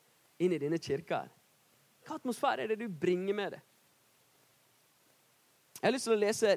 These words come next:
litt grann til dere ifra atmosfæren i den første kirka, som Peter og denne gjengen her får lov til å begynne å bygge.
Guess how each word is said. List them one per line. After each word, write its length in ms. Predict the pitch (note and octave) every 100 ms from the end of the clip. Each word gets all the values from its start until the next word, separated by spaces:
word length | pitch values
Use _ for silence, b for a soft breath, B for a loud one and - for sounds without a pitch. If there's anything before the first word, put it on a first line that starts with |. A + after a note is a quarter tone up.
| G3+
litt 220 | C#3 -
grann 300 | A3 G#3+ D3 C3+ -
til 160 | G3 E3
dere 220 | C#3 C3+
ifra 300 | D#3 G3+ F#3+ -
atmosfæren 720 | F3 F#3 - G3 G3 G3+ E3
i 220 | F3+ E3+ D3+
den 160 | D#3+ D#3
første 320 | E3 E3 F#3
kirka, 460 | - D3 E3 C#3+ B2+
som 160 | - E3
Peter 540 | - A3 F#3+ - C3
og 60 | C3
denne 180 | D3+ D3+
gjengen 240 | C#3+ B2+
her 140 | B2+
får 100 | B2+
lov 120 | D3+ C#3+
til 80 | C3+
å 60 | B2+ b b b b
begynne 260 | D3+ A3+ D#3
å 60 |
bygge. 260 | C#3 E3 E3